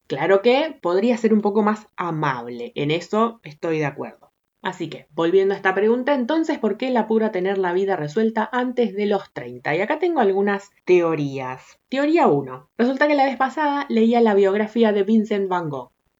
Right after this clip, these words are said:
y me llamó la atención una aclaración que hacía el autor del libro. Contaba que en ese entonces, que es fines del mil ochocientos, la esperanza de vida era de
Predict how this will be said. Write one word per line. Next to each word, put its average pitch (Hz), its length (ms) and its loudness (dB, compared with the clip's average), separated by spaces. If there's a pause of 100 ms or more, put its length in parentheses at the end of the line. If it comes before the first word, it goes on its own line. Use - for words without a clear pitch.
y 269 60 -8
me 269 120 -2
llamó 294 200 -2
la 381 100 6
atención 285 400 -2
una 277 200 -2
aclaración 170 720 -4
que 143 60 -10
hacía 175 500 -4
el 156 180 -8
autor 156 320 -4
del 156 220 -2
libro. 127 380 -10 (600)
Contaba 285 360 2
que 254 80 -4
en 254 80 -2
ese 277 140 -6
entonces, 269 400 -2
que 208 100 -4
es 190 80 -10
fines 175 280 -6
del 151 160 -8
mil 170 160 -4
ochocientos, 220 680 -2 (160)
la 240 180 -2
esperanza 311 680 -2
de 196 120 0
vida 226 300 0
era 220 200 2
de 202 220 0